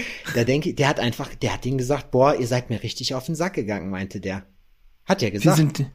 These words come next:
Speaker 2: wir sind ihm auf den Sack gegangen?
Speaker 1: Wir wären, er meinte so, "Boah, das ist mir richtig auf den Sack gegangen, dass ihr über Adrians großes Haus geredet habt." Aber weißt du warum?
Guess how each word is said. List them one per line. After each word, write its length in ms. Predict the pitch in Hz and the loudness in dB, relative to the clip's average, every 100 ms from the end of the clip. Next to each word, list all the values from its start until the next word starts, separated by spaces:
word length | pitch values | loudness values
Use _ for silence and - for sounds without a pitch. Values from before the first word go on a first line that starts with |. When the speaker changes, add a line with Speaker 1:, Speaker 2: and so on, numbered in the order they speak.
| - _ - | -14 _ 0
Speaker 2:
wir 100 | 156 | 4
sind 200 | 160 170 | 4 6
ihm 140 | 196 | 6
auf 120 | 151 | 6
den 140 | 151 139 | 6 4
Sack 160 | 185 | 4
gegangen? 360 | 147 113 107 156 | 4 6 6 6
Speaker 1:
Wir 180 | 208 185 | 6 6
wären, 240 | 202 208 | 2 2
er 160 | - 160 | 2 6
meinte 260 | 165 185 | 6 4
so, 160 | - 156 | 2 2
"Boah, 160 | 156 156 | 6 6
das 180 | 156 - | 4 0
ist 100 | 190 | 0
mir 100 | 180 | 0
richtig 260 | 190 - | 0 -2
auf 120 | 147 | -2
den 100 | 165 | -2
Sack 180 | 147 156 | 0 0
gegangen, 300 | 165 135 135 135 | 0 -2 0 -2
dass 140 | 123 | -2
ihr 120 | 156 | 0
über 160 | 147 131 | 0 2
Adrians 440 | 139 131 131 127 | 0 0 -2 -2
großes 420 | - 123 123 - | -4 -4 -4 -4
Haus 200 | 120 110 | -2 -4
geredet 400 | - 95 92 87 | -6 -4 -4 -4
habt." 180 | 95 - | -6 -4
Aber 180 | 113 120 | -2 2
weißt 260 | 151 196 - | 2 2 0
du 80 | 160 | 2
warum? 380 | 131 120 185 | 2 2 2